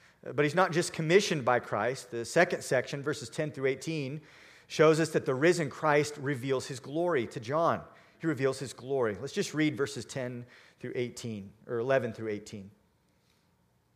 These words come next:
He says, "Write what you see in a book." This is the voice that was speaking. "Write what you see. Send it to these churches." Verse twelve,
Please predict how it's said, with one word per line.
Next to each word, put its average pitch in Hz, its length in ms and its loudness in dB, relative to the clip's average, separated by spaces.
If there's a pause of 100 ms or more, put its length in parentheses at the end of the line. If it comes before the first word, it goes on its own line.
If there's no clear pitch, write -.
(160)
He 127 60 -10
says, 127 200 2
"Write 156 400 6
what 175 180 2
you 160 100 -2
see 165 260 -2
in 143 80 -4
a 127 40 -6
book." 117 320 -2
This 143 200 0
is 156 80 -4
the 175 80 -6
voice 147 340 0
that - 140 -8
was 117 100 -12
speaking. 110 440 -12 (580)
"Write 160 280 8
what 180 160 0
you 180 100 -2
see. 110 300 -4
Send 165 260 2
it 185 80 0
to - 80 -8
these 156 180 -4
churches." 110 520 -6
Verse 147 180 -2
twelve, 139 500 6